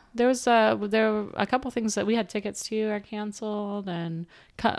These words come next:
several events that my organization was hosting, and my other job is completely shut down.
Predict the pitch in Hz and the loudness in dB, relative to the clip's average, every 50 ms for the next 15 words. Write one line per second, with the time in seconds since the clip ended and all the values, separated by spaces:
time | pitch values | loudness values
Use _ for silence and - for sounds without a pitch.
0 | - - - - - 226 220 202 196 180 175 165 180 196 214 233 220 - - - | -4 -10 -8 -2 2 2 4 4 4 4 4 2 2 0 0 -2 -4 -8 -8 -4
1 | 190 185 185 - - 180 175 180 180 180 180 180 185 185 233 311 339 - 359 320 | -2 -2 -2 -2 -2 -2 -2 0 0 -2 -2 -2 -2 0 2 2 2 2 2 0
2 | 311 294 - 294 294 285 - 294 277 269 269 262 254 226 190 180 175 165 170 170 | 2 2 2 2 0 0 -2 -4 -6 -4 -4 -4 -2 -2 -2 -2 -2 -4 -6 -8
3 | _ - - - - - - - - - - - - - - - _ - - 202 | _ -16 -20 -20 -20 -20 -20 -20 -20 -20 -20 -20 -20 -20 -20 -20 _ 0 4 4
4 | 214 - 202 233 339 277 220 196 180 175 180 175 - 208 190 180 196 240 269 - | 6 6 8 6 8 8 8 8 8 6 4 2 2 2 2 4 4 2 4 4
5 | 233 175 - 185 - - - - - - - 269 285 | 2 2 2 2 0 2 2 0 0 0 0 -2 -4